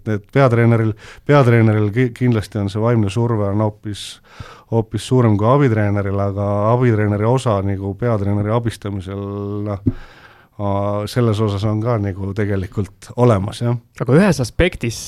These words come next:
Speaker 2: sa tundud justkui olevat Graamo peatreener ja see on see, et viimased kaks pool aastat on meil olnud välistreener ja pärast mänge ja siis vahepeal pigem kutsutakse igale poole stuudiosse ja kommentaare andma sind, et nii-öelda eesti keeles saaks suhelda, et tunnetad sa seda?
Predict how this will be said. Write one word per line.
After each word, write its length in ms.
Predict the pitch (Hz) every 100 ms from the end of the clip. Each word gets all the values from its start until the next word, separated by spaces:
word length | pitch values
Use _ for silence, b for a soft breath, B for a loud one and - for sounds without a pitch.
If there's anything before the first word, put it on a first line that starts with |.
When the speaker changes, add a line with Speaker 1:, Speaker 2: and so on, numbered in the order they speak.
| 120 113
Speaker 2:
sa 160 | 120
tundud 360 | 156 196 143 127
justkui 340 | 165 - 117
olevat 280 | 131 117 110
Graamo 300 | 139 180 135 -
peatreener 640 | 170 190 - 120 113 107
ja 40 | 107
see 100 | 123
on 60 | 156
see, 120 | 151
et 80 | 156
viimased 320 | 170 113 -
kaks 240 | 170 - 165
pool 200 | 160 156
aastat 340 | 139 113 - 120
on 100 | 120
meil 160 | 120
olnud 220 | 139 123 120
välistreener 760 | 170 123 - 190 214 123 104 - b b b 117
ja 80 | 120
pärast 400 | 160 156 - 135
mänge 520 | 165 170 135 127 120 120 -
ja 220 | 123 120 117
siis 160 | 117 110
vahepeal 440 | 165 170 120 107 -
pigem 300 | - 123 117
kutsutakse 540 | 160 - - 117 127
igale 220 | 139 117 110
poole 200 | 110 104
stuudiosse 640 | - 170 143 127 - 117
ja 80 | 110
kommentaare 500 | 170 143 - 110 110
andma 240 | 117 110 110
sind, 300 | 165 113 -
et 280 | - - 104
nii-öelda 300 | 107 101 117
eesti 180 | - 113
keeles 280 | 110 98 117
saaks 160 | -
suhelda, 320 | 151 120 95 101
et 60 |
tunnetad 340 | 139 107 - 120
sa 100 | 113
seda? 160 | 104